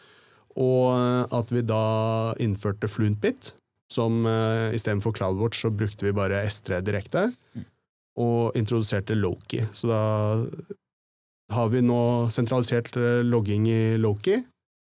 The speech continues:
Speaker 1: eh, syv dager retention, og så hvis du må ha noe lenger, så, så er du i S tre.
Speaker 2: Mm.
Speaker 1: Eh, veldig kjekt, eh, og da flytta vi den logikken da, fra applikasjonslaget ned i plattformen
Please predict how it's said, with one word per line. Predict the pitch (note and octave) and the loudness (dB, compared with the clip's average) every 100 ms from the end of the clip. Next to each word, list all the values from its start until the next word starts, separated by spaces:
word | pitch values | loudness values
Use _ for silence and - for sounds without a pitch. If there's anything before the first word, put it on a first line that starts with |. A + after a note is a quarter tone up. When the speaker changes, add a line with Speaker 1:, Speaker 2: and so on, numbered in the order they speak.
| _ A#2+ | _ -4
Speaker 1:
eh, | A#2+ A#2+ A#2+ | 0 0 0
syv | - A2+ A2 | 0 0 2
dager | G#2 F2+ G2 | 0 0 0
retention, | G#2 G#2 G2 - G#3+ C#4 - - _ _ - | 0 -2 -2 0 0 0 -2 -18 _ _ -4
og | B2+ | -2
så | - B2+ B2 | 0 0 2
hvis | A#2+ A2+ | 0 0
du | B2 | 0
må | A2+ | 0
ha | G#2+ | 2
noe | A2+ A2+ A2 A2 A2 A2 | 2 2 2 2 2 2
lenger, | G#2+ G2+ B2 E3 | 2 2 2 0
så, | - C3 B2 B2 A2+ | -2 0 0 0 0
så | A2+ A#2+ | 0 0
er | G2 | 2
du | |
i | G#2 | 0
S | G#2 | -2
tre. | - F#2+ - _ - | -6 -8 -10 _ -8
Speaker 2:
Mm. | B2 F2 _ - | -6 -6 _ -6
Speaker 1:
Eh, | B2 A#2 | -2 2
veldig | A#2 G2 F#2+ G2+ G2+ G#2 G#2+ G#2 | 2 2 0 0 2 0 0 0
kjekt, | - F3 - - - | -2 -4 -8 -16 -6
eh, | B2+ A#2+ A#2+ A#2+ B2 C3 C#3 - _ _ _ _ _ | -2 0 0 -2 -2 -6 -8 -16 _ _ _ _ _
og | A#2+ | -4
da | A2+ A#2+ | -2 -2
flytta | - - C3+ - F#2+ F#2+ | -4 -4 -4 -4 -4 0
vi | A2 C3 B2+ | 0 -2 -8
den | B2 F#2+ G2+ | -4 -2 0
logikken | A2 G2+ F#2 C3+ | 0 0 -2 -2
da, | C3 | -2
fra | - G#2 G2 G2 G#2 | -2 -2 -2 -2 -2
applikasjonslaget | G#2 A2 A2+ G#2+ G#2 A2+ G#2+ B2+ C3+ | -2 -2 -2 -2 -2 0 0 2 2
ned | A2 F#2 F#2 G#2 | 2 0 -2 -2
i | A2 | -2
plattformen | G#2 - G#2+ A2+ F3+ | -4 -4 -2 2 0